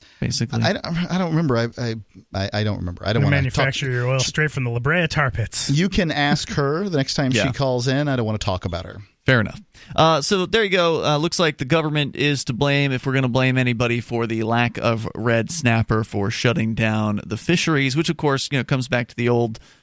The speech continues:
Speaker 1: point that if you want to proliferate a species, then it should be legal to own, it should be legal to breed, it should be legal to sell. And that is what makes things stay alive and not face extinction.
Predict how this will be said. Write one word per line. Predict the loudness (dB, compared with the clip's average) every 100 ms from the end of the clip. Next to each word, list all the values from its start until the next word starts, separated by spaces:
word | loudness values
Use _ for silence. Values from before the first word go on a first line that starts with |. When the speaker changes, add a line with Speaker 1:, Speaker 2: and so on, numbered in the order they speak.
| 0
Speaker 1:
point | 2 2 2
that | 0
if | 0
you | 0
want | 0 -2 0
to | -2
proliferate | 0 0 0 0 0 0 -2 -4
a | -2
species, | -2 -2 -2 -2 -2 -2 -4 -6 -10 _ _ _
then | 0 2
it | 0
should | 0 0 0
be | 0
legal | 0 0 0 -2
to | -2 -6 -2
own, | 0 2 2 -2 -4 _
it | -6
should | -2 0
be | -2
legal | 0 0 0
to | -2 -6
breed, | -2 0 2 2 0 -2 -8 _
it | -4 -2
should | 0
be | 0
legal | 0 0 0 0
to | 0 0
sell. | 0 0 -2 -4 -14 _ _ _ -4
And | 0 2 2 0 0
that | 2 4 2 0
is | -2
what | 0 0
makes | -2 -2 -2 -2
things | 0 0 0 -2 -6
stay | -4 -2 2 4
alive | 4 2 0 0 -4 -10 _ _
and | -2 0 -2 -2
not | -2 -2
face | 2 2 2
extinction. | 0 -2 -4 -4 -10